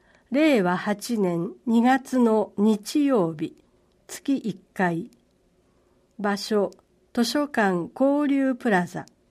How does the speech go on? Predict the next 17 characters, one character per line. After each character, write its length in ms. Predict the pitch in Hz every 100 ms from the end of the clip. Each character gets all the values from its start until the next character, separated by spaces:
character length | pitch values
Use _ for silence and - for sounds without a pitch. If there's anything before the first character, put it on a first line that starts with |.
| _ _ _ _ _ _ -
費 180 | 285
用、 380 | 254 185 165 - - _ _ -
六 280 | 233 226
千 480 | - - 285 240 185
五 140 | 196 208
百 380 | 233 233 -
円、 320 | 170 175 170 - _ _ _
三 300 | - 208 196
回 300 | 190 180 175
分。 340 | 175 165 165 - _ _ _ _ _ _ _ -
申 280 | 233 247 254
し 120 | -
込 180 | - 214
み、 260 | 202 185 180 _ _ _ _ _ -
電 380 | 208 254 247
話 200 | 214 202
で。 240 | 185 175